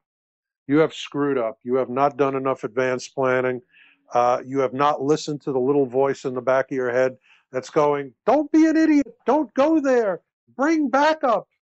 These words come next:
You gotta listen to that little voice. And I've gotta tell you, I mean, I've carried a gun for most, if not all, of my adult life. Most of it even, even did so legally. And thank God,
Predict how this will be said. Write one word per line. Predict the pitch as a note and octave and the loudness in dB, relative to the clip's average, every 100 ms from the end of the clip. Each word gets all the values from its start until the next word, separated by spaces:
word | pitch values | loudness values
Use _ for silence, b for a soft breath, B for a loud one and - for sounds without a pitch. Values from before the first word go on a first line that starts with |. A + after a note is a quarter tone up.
| _ _ _ | _ _ _
You | - E3 | -6 0
gotta | G#3 F#3 | 2 4
listen | G#3 G3+ E3 | 0 -2 -8
to | D#3+ | -6
that | D#3+ | -4
little | D#3 D#3+ D3+ | -2 -2 0
voice. | C3+ C#3+ G2+ A#2+ - - _ _ _ _ - | 2 0 0 -8 -18 -20 _ _ _ _ -16
And | G3+ F#3+ G3 | -2 0 2
I've | F#3+ | 0
gotta | F3+ G#3 G3+ | 2 0 0
tell | G3+ E3 | -2 0
you, | E3+ | 2
I | F3 | 0
mean, | D#3+ E3 | 0 0
I've | D#3+ D#3+ | 0 0
carried | - D#3 F3 F3+ | 0 2 4 2
a | |
gun | D#3 C#3+ C#3+ G#3+ - _ _ _ | 2 0 -2 -4 -12 _ _ _
for | D3 C#3+ C3+ B2 | -4 -2 -4 -8
most, | C3 C3+ C#3 C#3+ D3 D#3+ G3 - - | -10 -8 -6 -2 2 2 2 -6 -10
if | D3 - | -10 -6
not | D3+ D3+ | -2 0
all, | C#3+ D3 D#3 D#3 _ _ _ - | 2 2 0 -4 _ _ _ -8
of | C3+ | -4
my | C#3 C3+ | -2 0
adult | C#3 D3+ C#3+ C#3+ | 2 2 0 -2
life. | B2+ C#3 A3+ - _ _ _ B2 | 0 0 0 -6 _ _ _ -2
Most | C#3+ F3+ - | 0 0 -2
of | E3+ | -4
it | E3 | -2
even, | E3+ D#3 D#3 C#3 | -2 -4 -4 -4
even | F3 E3+ D3 | -2 -2 2
did | F3 | 0
so | F3+ D#3 C3+ | 2 -2 0
legally. | C#3 G#3+ D3+ B2 F3+ A#3+ _ _ _ _ - | 0 0 2 0 0 -4 _ _ _ _ -8
And | C#3+ D3 D3 C#3+ C3 | -4 -4 -6 -8 -2
thank | D3 F#3+ C3+ | 0 0 0
God, | C#3 A#2+ G#2 C3 | 2 2 0 -4